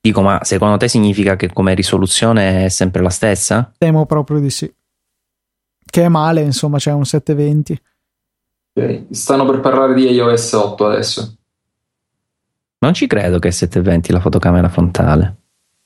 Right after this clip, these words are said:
Speaker 2: Eh sì.
Speaker 3: Sì.
Speaker 2: Uno virgola tre megapixel dovrebbe essere. E è arrivata col cinque, poi è arrivata inalterata nel cinque S.
Speaker 3: Che tra l'altro, se
Speaker 1: Eh.
Speaker 3: non erro, è la stessa di Mac.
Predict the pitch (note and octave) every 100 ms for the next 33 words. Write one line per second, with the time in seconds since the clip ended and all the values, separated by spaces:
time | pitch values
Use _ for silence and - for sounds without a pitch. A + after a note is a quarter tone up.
0 | _ _ _ - F3 G3 - G#3 - -
1 | - - G#3 - - _ _ _ _ _
2 | - F#3 F3 E3 E3 D#3 D#3+ E3 D#3 D#3
3 | D3 - D#3+ D3 C#3+ C#3+ C#3+ C3+ - D#3
4 | - _ _ _ _ _ _ _ _ _
5 | - D#3+ D#3+ D#3+ D#3 D#3 D3+ D#3+ E3 E3
6 | - E3 E3+ E3+ G3+ E3+ D#3 D3+ D3+ D3+
7 | D#3+ D3+ D3+ D3 D#3 D#3 D3+ D3+ D3 D3
8 | C#3+ D3 C#3 - D3 F3+ E3 D3 - G3+
9 | A#3 _ _ _ _ _ _ _ _ _
10 | _ _ - C3+ C#3 D#3 D3 B2+ B2+ D#3
11 | C3+ B2 A#2+ A2+ A2 - A2+ - A2 A2
12 | G#2 G2+ - A#2